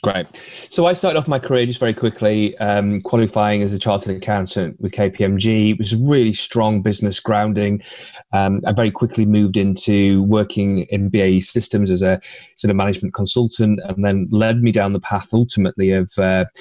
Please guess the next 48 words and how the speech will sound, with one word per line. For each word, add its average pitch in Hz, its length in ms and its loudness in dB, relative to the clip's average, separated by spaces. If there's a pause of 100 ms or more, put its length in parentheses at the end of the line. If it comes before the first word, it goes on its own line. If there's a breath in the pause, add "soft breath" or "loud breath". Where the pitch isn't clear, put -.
(240 loud breath)
learning 110 240 2
a - 20 2
lot 104 100 2
about 98 240 -2
behavioural 92 400 -2
change 104 680 2
and 92 140 -6
coaching 98 580 -2
and 90 140 0
leadership 101 540 2
and 90 120 -4
training 95 440 0 (500 loud breath)
with, 101 360 0
um, 92 380 2
the 92 60 0
co-founder 95 600 0
of 92 200 2 (240)
N 95 80 -2
L 92 100 0
P, - 160 0
Richard 127 300 0
Bandler, 98 380 0
Paul - 160 -4
McKenna, 95 580 0
Michael 92 360 -4
Breen, 101 300 2
and 98 300 -2 (100)
really 123 580 2 (120)
getting 110 440 -2
to 104 140 -6
the 98 120 0 (180)
gre-, 104 240 -2
the 110 120 0
depths - 560 -6
and 104 140 2
the, 98 320 0 (160)
and 113 100 2
getting 101 280 -4
to - 80 -4
grips 110 240 -4
with 104 100 -2
the 110 60 4
art, 110 120 2
the 107 60 -8
craft, - 240 -6
the 104 80 -6
science 98 420 -2
of 95 120 -4